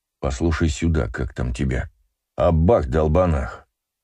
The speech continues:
Ты либо совсем потерял голову от внезапно свалившихся на тебя проблем, либо находишься не на своём месте. Я предложил тебе помощь из гуманистических соображений.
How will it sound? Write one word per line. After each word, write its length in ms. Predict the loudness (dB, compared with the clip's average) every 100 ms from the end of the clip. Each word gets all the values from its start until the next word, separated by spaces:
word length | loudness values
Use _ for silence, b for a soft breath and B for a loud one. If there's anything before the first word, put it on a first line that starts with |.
| _ _
Ты 120 | -2
либо 200 | 2 2
совсем 480 | 2 0 0 2 2
потерял 460 | 2 2 4 4 4
голову 320 | 4 4 2
от 100 | 2
внезапно 500 | 2 2 2 2 0
свалившихся 640 | 2 2 2 0 -2 0
на 120 | 0
тебя 220 | 2 2 2
проблем, 420 | 2 2 0 -4 -14 _ _ _
либо 240 | -2 2 2
находишься 600 | 2 2 4 2 2 2
не 120 | 2
на 120 | 2
своём 420 | 2 4 4 4
месте. 500 | 2 0 -4 -10 -12 -16 _ _ _ _ _ _ _
Я 280 | -8 -2 -2
предложил 560 | 0 2 2 4 2 2
тебе 240 | 2 2
помощь 400 | 2 2 2 0
из 120 | 0
гуманистических 880 | 2 2 2 2 2 0 0 0 -2
соображений. 680 | 2 2 2 2 0 -2